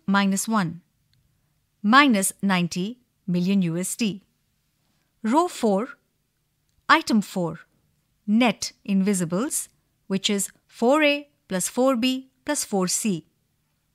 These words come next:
fifty-two million U S D. Row five, item four A, non-factor services, thirty million U S D. Row six, item four B,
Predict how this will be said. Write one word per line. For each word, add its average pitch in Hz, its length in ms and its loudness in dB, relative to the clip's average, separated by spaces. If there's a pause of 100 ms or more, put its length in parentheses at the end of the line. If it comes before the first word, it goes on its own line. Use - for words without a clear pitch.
(200)
fifty-two 226 560 -2
million 190 460 -2 (100)
U 175 200 -2
S 190 180 -4
D. 175 280 -4 (960)
Row 285 200 4
five, - 560 0 (560)
item 240 500 0
four 190 420 -2
A, 240 300 -2 (440)
non-factor 247 800 4
services, - 800 -4 (520)
thirty 285 320 0
million 240 460 0
U 185 200 0
S 202 180 -4
D. 180 240 -6 (840)
Row 294 120 2
six, - 600 -4 (440)
item 247 540 0
four 302 340 2
B, 180 360 -2